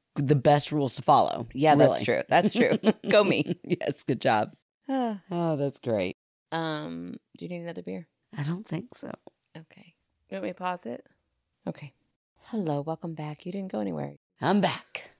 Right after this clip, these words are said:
Speaker 1: Okay. Oh my gosh, that's so weird. The title of this is He's Back.
Speaker 2: Oh, weird.
Speaker 1: Okay, here we go.
Speaker 2: Not as weird as a dime, but it's still
Speaker 1: No,
Speaker 2: pretty
Speaker 1: that,
Speaker 2: weird.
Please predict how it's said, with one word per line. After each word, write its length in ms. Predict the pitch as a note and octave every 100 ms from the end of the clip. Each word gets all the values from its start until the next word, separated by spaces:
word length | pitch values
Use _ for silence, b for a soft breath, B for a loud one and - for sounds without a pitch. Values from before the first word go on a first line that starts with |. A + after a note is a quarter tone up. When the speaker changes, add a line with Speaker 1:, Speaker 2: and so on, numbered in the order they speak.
| _ -
Speaker 1:
Okay. 160 | - - _ _ _ _ _ _ _ _ _ -
Oh 60 |
my 100 | D#3+
gosh, 220 | D3 B2 C3
that's 140 | A#2
so 100 | C3
weird. 280 | B2 A#2+ G#2
The 80 | B2
title 340 | C#3+ C#3+ C#3
of 100 | C3+
this 180 | B2 B2
is 140 | A#2+ A#2
He's 280 | B2 F#3+ F3+
Back. 440 | F3 C#3 - - _ _
Speaker 2:
Oh, 220 | - A#3 F#3+
weird. 520 | C#3 D3+ E3+ F#3+ C3 C3
Speaker 1:
Okay, 280 | C3 B2+ G#2+
here 120 | B2
we 60 | A#2+
go. 240 | D2+ G#2 A2+ -
Speaker 2:
Not 160 | C3+
as 100 | C3+
weird 140 | D3 C#3+
as 80 |
a 60 | D3
dime, 520 | C3 C3+ E3+ D3+ C#3+
but 140 | D3+ C#3+
it's 180 | -
still 160 | - F3+
Speaker 1:
No, 100 | D3
Speaker 2:
pretty 120 | C3+
Speaker 1:
that, 80 | A#2+
Speaker 2:
weird. 240 | D#3 C3+